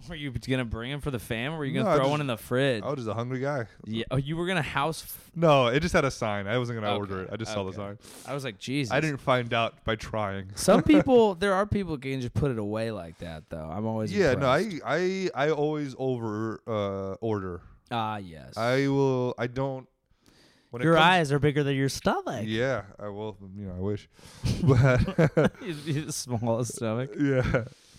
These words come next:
Speaker 2: But yeah, I always think, "Yeah, I can eat this." And then I always have left, I always spend way too much on fast food.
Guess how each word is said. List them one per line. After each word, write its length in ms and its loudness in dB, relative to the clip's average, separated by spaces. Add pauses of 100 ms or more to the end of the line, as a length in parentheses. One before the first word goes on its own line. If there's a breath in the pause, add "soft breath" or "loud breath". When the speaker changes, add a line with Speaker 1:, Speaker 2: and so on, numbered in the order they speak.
(720 soft breath)
Speaker 2:
But 380 4
yeah, 220 4
I 140 4
always 400 8
think, 200 -4
"Yeah, 160 8
I 60 4
can 160 -4
eat 140 -6
this." 360 -4 (340 loud breath)
And 100 -6
then 60 -2
I 40 2
always 160 2
have 140 0
left, 200 -6 (160)
I 100 -2
always 200 0
spend 240 -6
way 120 -2
too 120 -6
much 180 -8
on 80 -8
fast 280 -14
food. 180 -14